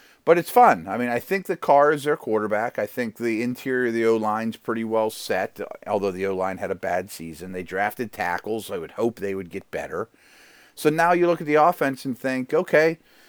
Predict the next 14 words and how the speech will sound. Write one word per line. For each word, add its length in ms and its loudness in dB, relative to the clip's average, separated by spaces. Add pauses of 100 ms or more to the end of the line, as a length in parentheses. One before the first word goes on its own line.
(340)
now 200 2
it's 120 0
window 260 4
dressing 400 -2
time. 340 -10
You 60 -8
know, 160 0
let's 240 0
build 460 2
skill. 600 0
Let's 440 -8 (180)
sign 640 -2
and 440 -8 (220)
draft 640 -4